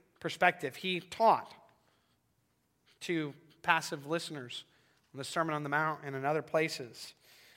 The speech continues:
Um, but Christ also focused upon a smaller group of people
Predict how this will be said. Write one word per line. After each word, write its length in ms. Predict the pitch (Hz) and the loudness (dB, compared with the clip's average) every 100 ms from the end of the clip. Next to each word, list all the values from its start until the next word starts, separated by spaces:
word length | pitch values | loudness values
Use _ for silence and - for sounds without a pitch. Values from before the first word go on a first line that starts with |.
| _ - | _ -2
Um, 340 | 151 147 139 - - - - | 0 0 -4 -16 -20 -20 -16
but 380 | 160 269 247 247 - - | 10 12 12 12 2 -14
Christ 560 | - 240 254 277 - - | 8 12 12 10 2 0
also 560 | 185 247 285 - 202 180 | 8 8 8 4 2 2
focused 460 | - 220 233 208 208 | 4 4 4 0 -4
upon 520 | 185 190 175 180 190 - - - | 2 4 6 4 -2 -14 -10 -2
a 60 | |
smaller 540 | - - 220 233 277 240 | 0 2 8 10 10 8
group 520 | 165 208 240 185 - | 4 2 4 2 0
of 220 | - - | -4 -4
people 580 | - 233 202 156 151 202 | -2 -2 0 0 0 -4